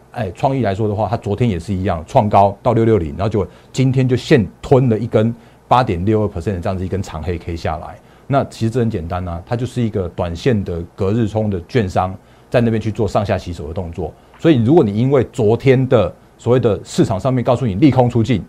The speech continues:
而让你去做所谓的追价的这样一个动作的投资朋友们的话，那恐怕你进去就，就会吞下这一根的长黑 K 哦。那其他的状况也都是一样，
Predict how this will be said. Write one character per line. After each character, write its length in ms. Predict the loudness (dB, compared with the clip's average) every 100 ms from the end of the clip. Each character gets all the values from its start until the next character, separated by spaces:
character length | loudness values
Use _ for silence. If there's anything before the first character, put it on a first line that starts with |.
| -16 -20 -16 0
而 120 | 4
让 160 | 4
你 60 | 2
去 140 | -2
做 200 | 2 2
所 180 | 2 0
谓 60 | 0
的 80 | -2
追 300 | 0 2 2
价 280 | 2 0 0
的 80 |
这 80 | -2
样 80 | -4
一 20 |
个 60 | -2
动 200 | -2 -2
作 180 | -4 -4
的 140 | -8
投 140 | -6
资 80 | -6
朋 100 | -4
友 80 | -6
们 120 | -6
的 60 | -4
话， 180 | -4 -4 -18 _ -2
那 180 | -2 -2 -6
恐 180 | -8 -4
怕 140 | -2
你 100 | -2
进 200 | -2 -2
去 180 | -2 -4
就， 160 | -4 -6
就 140 | -2
会 60 | -4 -2
吞 200 | -2 -2
下 100 | -2
这 180 | -4 -6
一 60 | -4
根 180 | -6
的 60 | -8
长 220 | -10 -10
黑 160 | -8 -8
K 220 | -8 -8
哦。 100 | -8 -14 _ -8
那 120 | -8
其 160 | -4 -4
他 140 | -2
的 100 | -4 -4
状 120 | -4
况 120 | -4
也 80 | -6
都 80 | -8
是 160 | -8 -8
一 140 | -4
样， 160 | -6